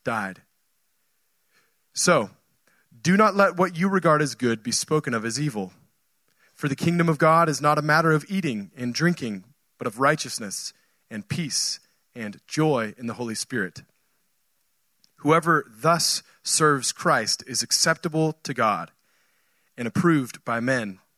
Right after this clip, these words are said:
So let us pursue what makes for peace and for mutual upbuilding. Do not, for the sake of food, destroy the work of God. Everything is indeed clean,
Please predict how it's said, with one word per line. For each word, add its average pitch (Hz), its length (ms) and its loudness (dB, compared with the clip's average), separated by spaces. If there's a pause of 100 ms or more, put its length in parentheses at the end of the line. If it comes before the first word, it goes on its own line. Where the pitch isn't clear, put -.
(1000)
So - 300 2
let 175 260 2
us 139 240 2
pursue 208 640 -2
what 180 300 2 (240)
makes 151 420 -2
for - 160 -10
peace - 560 -4 (160)
and 139 400 -2 (280)
for 117 180 -6
mutual 143 680 -4 (340)
upbuilding. 110 720 -2 (800)
Do 185 180 4
not, 175 420 2
for - 160 -6
the 127 60 -4
sake 151 320 2
of 143 80 -6
food, 165 340 -2
destroy 165 540 2
the 147 80 2
work 120 220 0
of 139 120 -6
God. 156 400 2 (720)
Everything 175 380 2
is 170 160 4
indeed 165 360 0
clean, 147 580 0